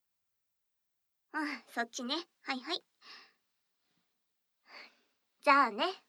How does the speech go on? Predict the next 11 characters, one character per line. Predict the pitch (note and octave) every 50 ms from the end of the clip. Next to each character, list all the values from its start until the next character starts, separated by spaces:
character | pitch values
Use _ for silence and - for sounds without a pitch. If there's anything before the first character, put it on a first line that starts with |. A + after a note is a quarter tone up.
| _ _
お | C4
兄 | B3+ C#4 B3+ A#3 A3+
さ | - D#4 F4+
ん。 | F#4 F4 - _ _ _ _ _ _ _ _ _ _ _ _
ま | - D4 D4
た | D4 F4 F4+ F4+
会 | F#4 G4
お | G#4
う | F#4+
ね。 | E4+ E4+ F#4+ G4+ - - _ _ _ _ _ _ _ _ _ _ _ _ _ _ _ _ _ _ _ _ _ _ _ _ _ _ _ _ _ _ _ _ _ _ _ _ _ _ _ _ _ _ _ _ _
う | G#4